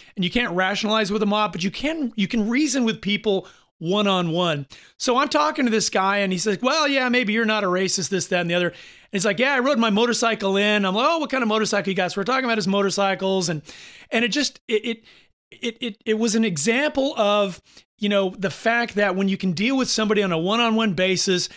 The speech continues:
they realize, "You know what? Maybe you're not as bad as, as, as we think you are. Maybe you're not, not," and maybe he might disagree with us on policies, but if I could take him inside, have him intro-, in-, introduce him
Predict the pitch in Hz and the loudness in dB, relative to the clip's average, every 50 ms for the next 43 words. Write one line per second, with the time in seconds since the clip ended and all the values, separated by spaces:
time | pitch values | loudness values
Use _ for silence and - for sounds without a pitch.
0 | - - - - 180 190 220 233 233 233 220 214 - 240 254 277 294 285 277 277 | -16 -12 -4 -2 0 2 2 4 4 2 2 2 2 0 0 2 2 2 0 0
1 | 277 233 214 262 285 277 240 233 220 220 220 214 214 190 143 143 185 185 190 190 | 0 0 0 0 0 0 0 2 2 2 2 0 0 -2 -2 -2 0 0 0 0
2 | 185 180 165 - - - - 190 175 175 165 - - - 180 170 160 175 165 - | 0 -2 -2 -4 -6 -4 -2 0 0 0 -2 -4 -6 -6 -6 -4 -2 -4 -4 -2
3 | - 185 170 - 170 156 147 143 143 139 - - - - - - 185 214 302 311 | -2 -4 -4 -2 -4 -2 -2 -2 -4 -6 -8 -12 -20 -14 -6 -2 0 0 0 2
4 | 285 262 233 226 220 220 226 220 185 180 180 - 240 247 294 349 381 381 330 311 | 2 2 2 2 2 2 0 0 0 -2 -2 0 2 2 2 4 4 4 4 4
5 | 320 330 302 247 277 254 - 220 165 220 226 240 247 226 214 226 226 220 214 190 | 2 2 2 0 0 0 0 0 0 0 0 0 2 2 2 0 0 0 0 -2
6 | 170 - 151 180 202 220 226 220 - 262 262 254 - - - - - - - - | -2 0 0 0 2 2 2 0 0 0 0 0 -2 -6 -12 -18 -20 -20 -20 -10
7 | - - 226 240 233 226 - - 226 285 302 - 254 185 - 247 254 247 - 233 | -4 0 0 2 2 0 0 0 0 0 0 -2 -2 0 0 0 0 2 2 2
8 | 220 226 220 196 - - 214 196 185 185 190 190 175 - - - - - - 226 | 2 2 0 0 0 0 2 2 2 2 0 -2 -4 -8 -16 -18 -8 -4 -2 0
9 | 240 254 233 226 240 180 196 220 226 220 196 185 185 185 190 180 - - 226 226 | 0 2 0 0 0 0 -2 -4 -4 -4 -4 -6 -6 -6 -8 -8 -4 -2 0 0
10 | 220 175 202 220 202 247 240 - - 196 180 170 170 185 196 | 0 0 0 0 2 2 0 0 0 2 2 2 0 0 -2